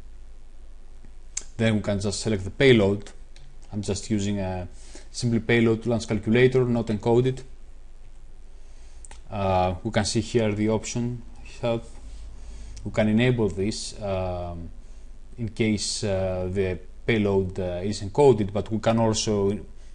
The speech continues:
enable it if the payload is not. We're going to see all these features in detail in the next videos. Then it's going to ask if we want to prepend polymorphic code.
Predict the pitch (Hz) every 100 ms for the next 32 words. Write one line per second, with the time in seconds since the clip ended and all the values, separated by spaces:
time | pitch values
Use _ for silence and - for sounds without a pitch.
0 | - - 113 120 113 110 107 110 107 98
1 | 107 107 95 90 117 127 - - - -
2 | - - - - - - - - - 120
3 | 104 117 107 - 117 110 110 107 - 110
4 | 107 104 - 104 101 98 101 98 95 104
5 | 110 107 92 101 - - - - - -
6 | - - - - - - - - - -
7 | - - - - - - - - - -
8 | - - - 127 127 113 123 113 120 110
9 | 123 113 113 104 - - 117 104 113 104
10 | 95 107 101 117 120 127 131 131 135